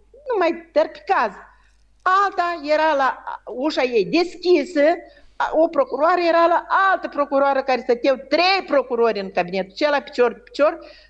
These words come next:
și mâncau măr și povesteau ce au făcut ei cu, m, razi de luni.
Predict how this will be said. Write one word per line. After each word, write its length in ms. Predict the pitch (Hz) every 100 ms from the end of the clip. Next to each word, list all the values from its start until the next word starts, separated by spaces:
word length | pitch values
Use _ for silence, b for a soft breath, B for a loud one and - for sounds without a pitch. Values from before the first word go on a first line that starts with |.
| _
și 140 | -
mâncau 420 | 349 339 311 247
măr 340 | 226 262 277 330
și 80 | -
povesteau 520 | - 240 233 262 269 269
ce 80 |
au 80 | 233
făcut 320 | 208 208 254 254
ei 240 | 226 226
cu, 460 | 214 220 202 190 180
m, 320 | 190 196 190 185 208
razi 340 | 220 233 196 226
de 120 | 214
luni. 280 | 240 208